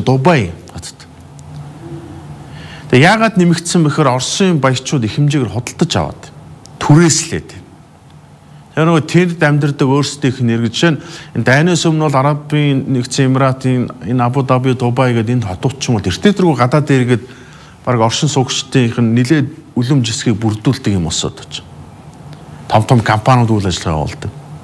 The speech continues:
За, гэтэл Дайны улмаас Оросуудын Европ тийшээ, за, Америк руу ч юм уу ингээд гарц хаагдсан учраас Арабын Нэгдсэн Эмират руу очсон гэж.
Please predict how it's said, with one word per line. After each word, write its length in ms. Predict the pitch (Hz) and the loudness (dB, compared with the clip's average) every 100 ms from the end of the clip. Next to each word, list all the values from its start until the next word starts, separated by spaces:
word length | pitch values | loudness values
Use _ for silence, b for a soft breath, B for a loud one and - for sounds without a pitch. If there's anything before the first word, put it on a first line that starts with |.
| - | -4
За, 120 | - 120 | 0 2
гэтэл 380 | 127 202 151 | 2 2 0
Дайны 360 | 127 143 180 170 | 2 2 4 4
улмаас 480 | 139 123 156 175 - | 2 0 -2 -2 -2
Оросуудын 720 | 107 117 - 156 156 147 131 B B B 104 | -4 -2 0 0 2 0 0 B B B -2
Европ 360 | 120 151 147 | 0 2 0
тийшээ, 520 | - 123 - 135 123 - B B B B - | -2 -2 0 -2 -2 -6 B B B B -4
за, 140 | 107 | 0
Америк 320 | 131 143 - | 2 2 0
руу 100 | 135 | -2
ч 160 | - 127 | -2 -2
юм 120 | 120 | 0
уу 120 | 120 | 0
ингээд 240 | 117 110 - | 0 -2 -2
гарц 320 | 117 - - | -4 -4 -2
хаагдсан 480 | 131 131 - - 117 | 0 0 -2 0 0
учраас 420 | - 156 160 - - - - | 0 -2 -2 -4 -14 -10 0
Арабын 360 | 123 143 143 123 | 0 2 2 0
Нэгдсэн 320 | - - 110 | -2 -2 0
Эмират 240 | 110 98 - | 0 -2 -4
руу 100 | 71 | -8
очсон 240 | - - | -8 -8
гэж. 240 | 69 - | -8 -10